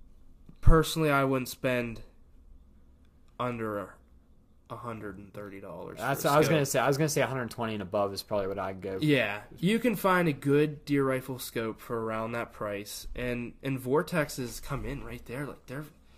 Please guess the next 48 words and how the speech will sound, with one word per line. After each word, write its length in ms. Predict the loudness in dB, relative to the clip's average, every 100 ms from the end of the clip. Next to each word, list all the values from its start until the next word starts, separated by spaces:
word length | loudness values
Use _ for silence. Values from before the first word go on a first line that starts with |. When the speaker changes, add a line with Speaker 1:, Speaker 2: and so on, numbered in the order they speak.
| -20 -20 -20 -14
Speaker 1:
I 40 | -10
wanna 140 | -8
say 180 | -6 -8
their 80 | -10
Crossfires 880 | -12 -6 -6 -6 -8 -8 -8 -12
are, 200 | -14 -16 -18 -20 _
like, 120 | -12 -12
a 20 |
three 280 | -8 -2 0
to 60 |
nine. 480 | 0 0 2 0 -4 -10
Speaker 2:
Yeah. 220 | -8 -6 -6
Speaker 1:
I 120 | -6
think 120 | -4 -4
their 160 | -6 -8 -16 -20 -16 -4
Crossfires 420 | -2 0 -4 -4
come 140 | -8
in 100 | -8
right 160 | -6 -6
around 200 | -6 -8
that 140 | -8
price 280 | -8 -8 -8
range, 220 | -10 -10
and 160 | -12 -14 -18 -20 -6
Speaker 2:
They're 120 | -4
good 200 | -2 -2
scopes. 320 | -2 -4 -4 -2
Speaker 1:
Yep. 280 | -2 -2 -14 -20 -16
Speaker 2:
Really 220 | -4 -2 -2
good 100 | -4
scopes. 200 | -2 4
Speaker 1:
There's 320 | 4 2 -4 -14 -20 -6
one 200 | -2 0
last 300 | 0 0 0
thing 160 | 0 2
here. 180 | 2
I, 240 | 4 4 0 -8 -20 -20 -20 -20 0
there's 200 | 0 2
a 60 |
saying 480 | -2 -2 0 0 -2
that 100 | -4
you 180 | -4 -4
should 200 | -4 -8
spend, 560 | -8 -4 -2 -2 -6 -12 -20 -20 -20 -20 -20 -8 0
in 240 | 2 4
Europe 440 | 4 4 4 0 -8
at 140 | -10
least, 360 | -12 -14 -16